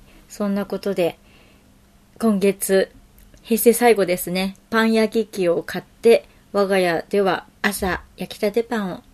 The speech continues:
食べて、ちょっとダイエットにはあんまりパンは向かないんですけど、本当はご飯がいいんですけど、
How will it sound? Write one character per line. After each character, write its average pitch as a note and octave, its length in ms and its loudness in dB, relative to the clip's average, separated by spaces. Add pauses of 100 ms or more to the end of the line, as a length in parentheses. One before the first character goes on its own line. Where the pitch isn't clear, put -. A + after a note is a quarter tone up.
(100)
食 B3+ 100 -4
べ B3 120 0
て、 - 260 -6 (480)
ち - 100 -4
ょ D4+ 40 0
っ D4+ 120 -12
と F#3+ 240 -2 (580)
ダ A3 100 -6
イ A#3+ 80 0
エ - 40 2
ッ - 20 2
ト A3 140 -6
に G3 120 -2
は F#3 220 -4
あ G#3 80 -8
ん G#3+ 80 -6
ま A3+ 120 -2
り A3+ 220 -2 (260)
パ B3+ 140 0
ン B3+ 60 2
は A#3 80 2
向 G3+ 140 0
か A#3+ 140 2
な C#4+ 100 6
い D4+ 80 4
ん C4+ 40 2
で B3+ 80 6
す B3 100 2
け A3 120 4
ど、 G3 160 2
本 C4 220 -2
当 D4+ 100 6
は D4+ 80 6
ご D4+ 120 0
飯 D#4 200 0
が B3+ 100 0
い B3 60 2
い C4 40 0
ん C4+ 60 0
で C4 100 0
す C4 100 -6
け A3 120 0
ど、 F#3+ 180 0